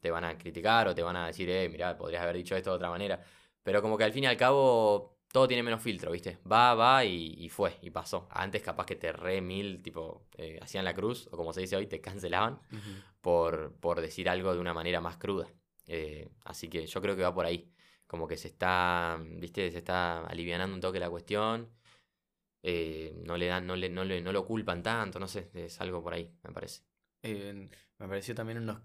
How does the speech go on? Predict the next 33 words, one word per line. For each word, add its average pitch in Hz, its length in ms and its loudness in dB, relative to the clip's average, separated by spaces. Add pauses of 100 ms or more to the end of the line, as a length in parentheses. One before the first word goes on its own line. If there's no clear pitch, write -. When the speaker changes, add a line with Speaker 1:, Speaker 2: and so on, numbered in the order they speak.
(160)
Speaker 2:
un 117 280 -6
clip 135 420 -2
Speaker 1:
Sí. 87 280 -8
Speaker 2:
de, 95 680 -8 (680)
no 107 100 -12
me 107 40 -4
acuerdo 107 240 -2
ahora 95 220 -4
el 90 60 -8
programa, 98 360 -2
el 98 60 -8
nombre, 104 440 -6
pero 95 140 -6
Speaker 1:
Ujú. 87 100 -4
Speaker 2:
estaba 101 400 0
Easy, 110 380 -6
Easy 107 260 -4
A, 117 280 0
Speaker 1:
Sí. 95 240 -2
Speaker 2:
y 117 80 -2
una 127 180 2
periodista 127 720 0
le 117 180 -2
Speaker 1:
Sí. 113 60 0
Speaker 2:
dice, 107 420 -2
"¿Y 143 60 -12
pero 160 140 -2
por 175 100 -6
qué 214 60 -8
no 214 80 -4
haces 156 280 -4
un 139 160 -4
tema 123 720 0